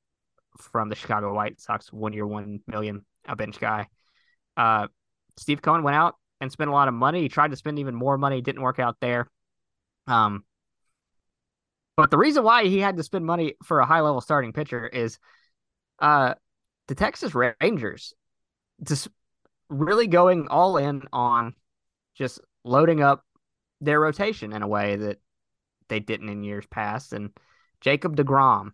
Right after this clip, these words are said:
is the big signing of this, this season for the Rangers. Five years, a hundred eighty-five million. Two years, thirty-four million for Nathan Eovaldi as well. Andrew Heaney, who had an injury-riddled but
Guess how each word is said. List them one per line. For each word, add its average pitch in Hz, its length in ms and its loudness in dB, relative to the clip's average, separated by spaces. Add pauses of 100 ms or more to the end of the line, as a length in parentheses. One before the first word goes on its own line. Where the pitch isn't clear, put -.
(140)
is 120 120 -12
the 117 100 -12
big 110 180 -6
signing 107 280 -6
of 104 80 -10
this, 107 200 -10 (240)
this 113 140 -12
season 107 320 -8
for 104 180 -8
the 101 140 -8
Rangers. 107 460 -8 (100)
Five 120 260 2
years, 110 200 -2
a 101 40 -12
hundred 117 400 -6
eighty-five 107 480 -8
million. 110 320 -10 (380)
Two 175 200 0
years, 151 340 2
thirty-four 127 500 0
million 113 500 -6
for 110 160 -6
Nathan 110 500 -8
Eovaldi 120 720 -4
as 139 160 -10
well. 117 400 0 (280)
Andrew 120 340 -4
Heaney, 139 400 -4
who 113 160 -4
had 107 180 -4
an 101 180 -10
injury-riddled 139 720 0
but 120 160 -2